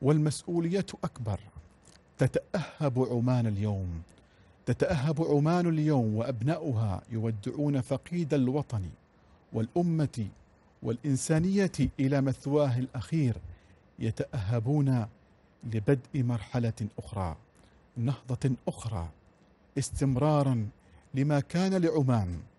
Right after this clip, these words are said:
من نهضات سابقة في التاريخ عبر الأزمان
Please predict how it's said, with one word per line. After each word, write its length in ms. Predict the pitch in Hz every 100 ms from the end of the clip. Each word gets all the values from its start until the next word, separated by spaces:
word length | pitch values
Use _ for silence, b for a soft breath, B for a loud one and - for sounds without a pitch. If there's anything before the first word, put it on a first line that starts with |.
| _ _ - -
من 200 | 117 113
نهضات 580 | 110 113 107 127 123
سابقة 720 | 117 107 - 127 110 101 87 90 - _ _ _ _
في 60 | -
التاريخ 680 | 113 - 117 113 139 123 - 107 92 - b b b
عبر 420 | - 110 117 117
الأزمان 720 | 117 - 113 101 117 107 90